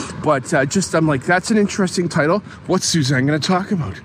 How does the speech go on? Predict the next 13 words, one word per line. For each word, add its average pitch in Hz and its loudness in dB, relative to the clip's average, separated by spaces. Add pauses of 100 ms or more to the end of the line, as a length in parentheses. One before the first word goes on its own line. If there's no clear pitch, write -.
(280)
Well, 160 2
whoop 208 0
stands 185 0
for 139 0
wish, 123 -2 (640)
opportunity, 151 0 (560)
obstacle, 151 0 (520)
and 135 2 (800)
plan 185 2
for 147 2
overcoming 131 2 (320)
the 123 0
obstacle. 123 -2